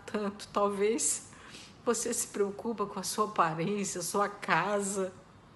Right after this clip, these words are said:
que as pessoas vão olhar e vão achar linda, maravilhosa. Você está se perdendo com essas coisas. Mas existem coisas mais valiosas e uma delas se chama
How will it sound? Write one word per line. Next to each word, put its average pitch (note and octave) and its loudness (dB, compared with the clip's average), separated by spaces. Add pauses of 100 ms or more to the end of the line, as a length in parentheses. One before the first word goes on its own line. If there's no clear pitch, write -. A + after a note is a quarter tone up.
(460)
que - -2
as D4+ -2
pessoas C4 2
vão B3+ 2
olhar G#3+ 4
e G#3 -4
vão G#3+ -2
achar G#3+ 4
linda, A3+ 2
maravilhosa. A3 2
Você C4+ 0
está B3+ -2
se - -6
perdendo G#3 6
com - -4
essas A3+ -2
coisas. C#4 0 (840)
Mas D4 4
existem C4 2
coisas C4 2
mais C#4 4
valiosas C4+ 2 (100)
e C4+ 0
uma A#3 2
delas A#3 2
se D4 -2
chama A#3 4